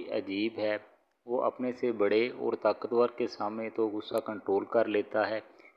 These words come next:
लेकिन अपने से छोटे और कमज़ोर पर गुस्सा करने में देर नहीं करता।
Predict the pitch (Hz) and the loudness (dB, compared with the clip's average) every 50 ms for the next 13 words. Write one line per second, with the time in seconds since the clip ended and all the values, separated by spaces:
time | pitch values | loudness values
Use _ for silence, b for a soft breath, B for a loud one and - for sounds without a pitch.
0 | B - 113 104 - 123 127 127 113 101 - - 113 117 117 - - 113 - - | B -14 -10 -8 -8 -8 -8 -6 -8 -10 -8 -6 -6 -6 -6 -6 -8 -8 -4 -4
1 | 98 95 - - 110 117 117 113 - - _ _ _ _ _ - 123 - - 120 | -6 -6 -4 -4 -2 -2 -2 -4 -10 -18 _ _ _ _ _ -12 -6 -2 -2 0
2 | 113 113 110 110 110 107 101 98 95 101 107 107 - - 110 107 104 101 104 - | 0 0 -2 -2 -2 -2 0 2 4 4 4 2 2 2 2 2 2 -2 -6 -4
3 | - - - - 101 98 101 101 107 107 110 107 101 98 98 95 101 101 104 98 | -4 -4 -2 -2 -4 -4 -4 -4 -6 -4 -4 -6 -4 0 2 4 4 4 2 0
4 | 92 107 107 - - 92 90 - - 95 95 | -6 -8 -6 -4 -4 -4 -4 -2 2 2 2